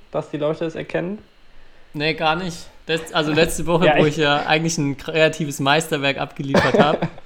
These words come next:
Speaker 1: <laughs>
Speaker 2: mit
Speaker 1: Ja.
Speaker 2: Akane Yamaguchi, hab ich keine einzige Meldung bekommen. Ähm,
Speaker 1: <laughs>
Speaker 2: ja, bei Kai Yundan schon einige, aber
Speaker 1: Ja.
Speaker 2: ich, ich freu mich. Ich freu mich, wenn ihr, wenn ihr mir,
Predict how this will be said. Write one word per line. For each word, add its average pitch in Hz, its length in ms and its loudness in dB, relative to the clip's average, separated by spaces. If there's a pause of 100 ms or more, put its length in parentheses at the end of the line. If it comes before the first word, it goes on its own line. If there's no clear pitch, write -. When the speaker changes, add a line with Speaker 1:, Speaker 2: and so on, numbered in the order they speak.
(180)
Speaker 1:
<laughs> - 380 -16
Speaker 2:
mit 143 140 -8
Speaker 1:
Ja. 147 60 -4
Speaker 2:
Akane 147 380 2
Yamaguchi, 151 600 -2
hab 143 100 2
ich 143 180 -8
keine 175 340 2
einzige 165 380 -6
Meldung 156 320 -2
bekommen. 143 480 -6 (580)
Ähm, 143 540 -2 (180)
Speaker 1:
<laughs> - 220 -16
Speaker 2:
ja, 131 80 -8
bei 135 160 -6
Kai 139 280 0
Yundan 147 280 -4
schon 147 160 -10
einige, 139 460 -6
aber 127 340 -8 (720)
Speaker 1:
Ja. 131 320 -10
Speaker 2:
ich, - 380 -10 (120)
ich - 140 -12
freu 180 180 4
mich. 180 320 -2
Ich - 160 -12
freu 151 140 0
mich, 160 180 -4
wenn 143 140 -4
ihr, 131 420 -4
wenn 131 180 -8
ihr 135 80 -10
mir, 127 300 -8